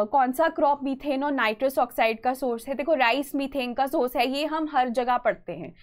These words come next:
जब हम ग्रीन हाउस गैसेज पढ़ते हैं उसमें methane is the second most important gas, तो हम पढ़ते ही पढ़ते हैं कि, अ, जो राइस है उसका सोर्स है। ठीक है, नाइट्रस ऑक्साइड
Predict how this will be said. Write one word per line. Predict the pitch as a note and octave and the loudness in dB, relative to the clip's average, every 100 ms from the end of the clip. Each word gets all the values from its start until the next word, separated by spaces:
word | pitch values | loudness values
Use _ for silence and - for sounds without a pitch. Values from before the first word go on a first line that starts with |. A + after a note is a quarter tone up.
| - - - | -20 -6 0
जब | C#4+ | 2
हम | F4 | 2
ग्रीन | D4 D4+ | 2 2
हाउस | D4 C#4+ B3+ | 2 2 4
गैसेज | B3 A#3+ C#4+ | 2 2 -2
पढ़ते | - A#3+ A#3 | -2 -2 -2
हैं | B3+ B3+ | -4 -4
उसमें | C4 C#4+ B3+ | -4 -4 -4
methane | B3 B3+ B3 | -2 -2 -2
is | A#3+ C4+ | -2 -2
the | C4 | -2
second | G3 C4 B3 | -2 0 0
most | B3+ B3+ B3+ | 0 -2 -2
important | A#3 A3+ A#3+ A#3+ | 0 0 -2 0
gas, | G#3+ G#3+ - | 2 0 -2
तो | C4 | -4
हम | B3+ | -2
पढ़ते | A#3+ A3+ G#3+ A#3+ | 0 0 -2 -4
ही | C4 | -2
पढ़ते | A#3 G#3 G3+ | 0 0 -2
हैं | A3 F4 - - - - | -4 -4 -8 -20 -20 -6
कि, | A#3+ | -2
अ, | F4 - A3 G#3+ | -2 -2 0 2
जो | G#3 B3 | 2 0
राइस | A3+ G3+ A#3 C#4 - | 2 2 0 -4 -6
है | A#3+ | -6
उसका | - - - F4+ | -6 -8 -2 0
सोर्स | F#4 C4 F#3 F3 - | 0 -2 -2 -2 -8
है। | E3 E3+ _ _ _ | -16 -16 _ _ _
ठीक | D#4 F4 | -6 -6
है, | C4+ - _ _ _ _ _ _ _ _ - C#4+ | -6 -12 _ _ _ _ _ _ _ _ -10 0
नाइट्रस | C4+ C4 D#4+ E4 | 0 2 0 2
ऑक्साइड | D4 - C#4+ C#4 | 0 2 2 2